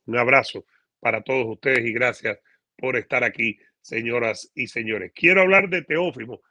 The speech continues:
Díganme cuál es el pronóstico de ustedes de Teófimo, por favor. Quiero saber qué piensan ustedes de Teófimo, eh, López y su pelea hoy con Yamain Ortiz por E S P N, E S P N Plus,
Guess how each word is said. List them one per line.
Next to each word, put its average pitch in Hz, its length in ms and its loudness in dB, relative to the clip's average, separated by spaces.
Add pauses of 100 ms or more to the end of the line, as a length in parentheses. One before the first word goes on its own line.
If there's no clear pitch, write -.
(240)
Díganme 196 520 0
cuál 196 200 -2
es 208 80 2
el 202 80 -4
pronóstico 180 520 -8
de 135 80 -4
ustedes 131 300 -4
de 123 100 -6
Teófimo, 117 480 -8
por 107 160 -12
favor. 107 340 -4 (420)
Quiero 196 340 4
saber 170 380 -2
qué 165 160 -8
piensan 170 460 -8
ustedes 143 460 -4 (320)
de 143 240 -4
Teófimo, 135 640 -6 (340)
eh, 113 520 -4
López 170 480 -4
y 143 60 -12
su 139 140 -12
pelea 135 280 -2
hoy 151 100 -2
con 139 160 -8
Yamain 135 440 -6
Ortiz 127 920 -12
por 117 120 -6
E 135 120 0
S 120 120 -8
P 135 220 0
N, 135 160 -4
E 120 140 -4
S 127 100 -10
P 123 120 -4
N 120 100 -4
Plus, 131 280 -4